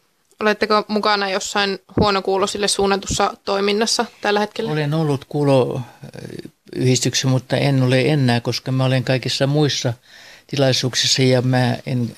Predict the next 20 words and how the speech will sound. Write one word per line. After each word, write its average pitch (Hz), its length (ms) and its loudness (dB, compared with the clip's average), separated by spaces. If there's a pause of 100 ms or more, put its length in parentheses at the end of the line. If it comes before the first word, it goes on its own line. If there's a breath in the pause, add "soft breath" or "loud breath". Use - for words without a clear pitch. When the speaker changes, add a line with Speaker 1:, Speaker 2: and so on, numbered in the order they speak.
(120)
Speaker 2:
suinkaan 123 460 -2
salaa 147 300 2
sitä 123 400 -4 (540 loud breath)
huonokuuloisuuttani, 123 1120 0
vaan 120 280 2 (640 loud breath)
aina 127 260 2
ilmoitan 127 600 2
sen. 123 360 0 (480)
Musta 139 220 -4
on 123 80 0
tärkeää, 131 440 2
että 131 220 0
osallistun 135 440 0
sinne, 143 260 0
missä 135 280 0
ihmiset 131 440 0
ovat, 135 240 -2
että, - 260 -6 (380)
että 127 220 -6
huomattaisiin, 131 720 0